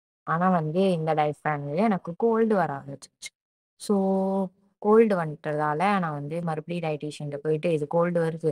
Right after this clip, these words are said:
வேற ஏதாவது குடுங்க" அப்படின்னு சொல்லி கேட்டோனே, டயட்டீஷியன் வந்து வேற ஐட்டம்ஸ்லாம் சஜெஸ்ட் பண்ணாங்க.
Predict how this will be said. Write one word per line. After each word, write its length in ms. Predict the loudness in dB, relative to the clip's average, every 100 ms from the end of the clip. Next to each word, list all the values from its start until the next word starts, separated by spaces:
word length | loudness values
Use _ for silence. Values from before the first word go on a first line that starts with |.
| -4 -16 -20 -6
வேற 180 | -2 0
ஏதாவது 260 | 0 0 -2
குடுங்க" 300 | 0 2 2 0 -8 _ -4
அப்படின்னு 320 | -2 -2 -4
சொல்லி 180 | -6 0
கேட்டோனே, 460 | 0 2 2 2 0 _ _ -4
டயட்டீஷியன் 640 | 4 6 6 4 4 4
வந்து 220 | 6 8 8
வேற 280 | 8 6 6 4
ஐட்டம்ஸ்லாம் 640 | 4 2 2 2 2 2
சஜெஸ்ட் 380 | 2 0 -2 -2
பண்ணாங்க. 340 | -2 -2 -2